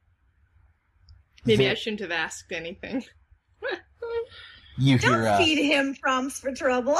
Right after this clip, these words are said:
Speaker 1: I'm sorry. We'll get
Speaker 3: Unless
Speaker 1: bay
Speaker 3: they get
Speaker 1: points.
Speaker 3: bay points.
Speaker 1: Bay points.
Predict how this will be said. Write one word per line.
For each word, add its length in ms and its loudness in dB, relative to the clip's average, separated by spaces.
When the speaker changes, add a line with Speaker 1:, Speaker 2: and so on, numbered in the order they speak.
Speaker 1:
I'm 260 -10
sorry. 680 -8
We'll 140 0
get 80 4
Speaker 3:
Unless 200 4
Speaker 1:
bay 100 2
Speaker 3:
they 0 -
get 80 6
Speaker 1:
points. 220 2
Speaker 3:
bay 160 -6
points. 340 -8
Speaker 1:
Bay 140 4
points. 400 -12